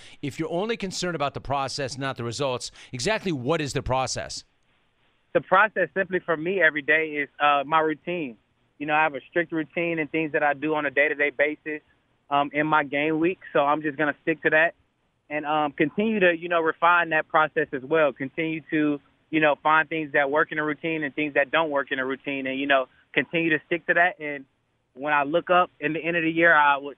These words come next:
Speaker 2: you know, make changes from there if the results were good and if they weren't good. So I think the biggest thing is just sticking to my routine and just showing up every day intentional in my routine.
Speaker 1: And then finally, how important then, that said, how important then to you is consistency? Consistency in routine,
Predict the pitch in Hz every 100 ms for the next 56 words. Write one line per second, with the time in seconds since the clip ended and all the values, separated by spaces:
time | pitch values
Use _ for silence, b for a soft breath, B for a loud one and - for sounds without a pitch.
0 | _ 135 147 143 156 143 156 151 135 151
1 | 160 156 147 156 151 135 127 156 160 143
2 | 139 160 147 139 135 139 139 147 123 131
3 | 123 - 123 120 b b - 165 196 160
4 | 143 180 165 156 165 147 139 135 175 165
5 | 151 160 151 151 139 160 160 151 131 143
6 | 139 _ b _ - 165 165 160 151 147
7 | 143 147 147 _ 143 135 - 175 - 135
8 | 131 127 123 120 - 123 113 - 95 110
9 | - 131 131 110 113 160 135 110 135 113
10 | 117 117 87 98 110 - 123 120 120 -
11 | b - 143 151 139 123 135 117 120 123
12 | 113 113 123 127 110 98 - - 104 -
13 | - 135 131 - 120 98 - 104 80 71
14 | B B - 127 - - 156 - 143 -
15 | 143 131 120 113 135 143 143 139